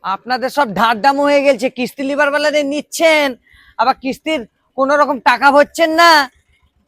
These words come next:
ফালতু সব ব্যাপার স্যাপার, ফালতু মহিলা।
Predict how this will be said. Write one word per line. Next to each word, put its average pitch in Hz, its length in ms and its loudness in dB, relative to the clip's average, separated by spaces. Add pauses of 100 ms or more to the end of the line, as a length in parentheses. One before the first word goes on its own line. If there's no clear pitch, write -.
(120)
ফালতু 196 480 -8
সব 208 220 -8 (720)
ব্যাপার 196 340 -6
স্যাপার, 196 440 -6 (680)
ফালতু 180 360 -2
মহিলা। 208 420 0